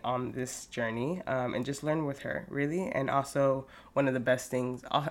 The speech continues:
<laughs> that I'm also in is the Diaspora Solidarities Lab. And the principal instructor is Doctor Yomara Figueroa Vasquez, and also one of the co-P Is is Doctor Jessica Marie Johnson,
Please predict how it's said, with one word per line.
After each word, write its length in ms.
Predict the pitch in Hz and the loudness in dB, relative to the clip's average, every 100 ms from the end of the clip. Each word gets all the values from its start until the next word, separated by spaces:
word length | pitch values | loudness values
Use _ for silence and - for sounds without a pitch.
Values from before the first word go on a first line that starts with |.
| 139 | -2
<laughs> 140 | 143 - | -4 -2
that 180 | 135 131 | 2 4
I'm 140 | 123 | 4
also 400 | 131 - 131 123 | 2 2 -2 0
in 320 | - 117 117 - | 0 -2 -2 -4
is 260 | 123 123 127 | -4 -4 -6
the 480 | 123 117 113 120 139 - - - - | -6 -4 -4 -6 -10 -18 -20 -20 -2
Diaspora 480 | 139 143 127 - 131 | 4 6 6 4 -2
Solidarities 680 | - 131 131 127 117 123 123 | 2 2 4 2 0 -2 0
Lab. 320 | 127 120 117 - | 2 4 0 0
And 80 | 165 | 0
the 60 | 165 | 4
principal 420 | 156 143 147 143 | 2 2 2 2
instructor 680 | 139 - 143 - 139 123 - | 2 0 0 0 0 0 0
is 320 | 131 135 127 | -2 -2 0
Doctor 320 | 131 127 - | 0 0 -2
Yomara 380 | 135 131 131 127 | -4 0 0 0
Figueroa 420 | - 135 135 135 | -2 -4 -4 -4
Vasquez, 840 | 131 143 202 - 196 185 180 175 - - - - - | 2 2 2 -2 0 2 0 -2 -10 -14 -12 -12 -4
and 160 | 143 | 2
also 260 | 139 135 139 | 4 2 0
one 120 | 135 | 0
of 60 | 131 | -2
the 60 | |
co-P 400 | 131 143 135 143 | -2 -2 -2 0
Is 320 | 131 131 131 135 | 0 0 -2 -4
is 80 | |
Doctor 380 | 127 131 - 139 | -2 -4 -4 -6
Jessica 340 | 135 135 - 139 | -4 -6 -4 -4
Marie 220 | 131 135 | -4 0
Johnson, 800 | 160 180 190 - 175 165 160 | 6 6 6 4 4 4 0